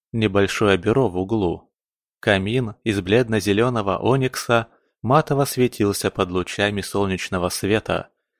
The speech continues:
золотым потоком лившегося в кабинет. Император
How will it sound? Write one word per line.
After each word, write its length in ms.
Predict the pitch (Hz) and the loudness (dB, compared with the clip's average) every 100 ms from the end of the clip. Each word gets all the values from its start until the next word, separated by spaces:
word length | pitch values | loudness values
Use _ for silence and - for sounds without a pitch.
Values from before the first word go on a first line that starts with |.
| - | -8
золотым 600 | 117 127 120 - 160 160 | 0 2 2 2 2 2
потоком 580 | 139 131 107 104 - 107 | 2 2 4 2 2 2
лившегося 640 | 98 95 - 98 92 98 | 2 2 0 -2 0 -2
в 60 | - | 0
кабинет. 680 | 104 98 98 92 90 _ _ _ _ _ _ _ _ _ - | 0 2 2 0 -4 _ _ _ _ _ _ _ _ _ -4
Император 800 | 107 101 104 101 107 - 127 | -2 0 0 2 2 0 -4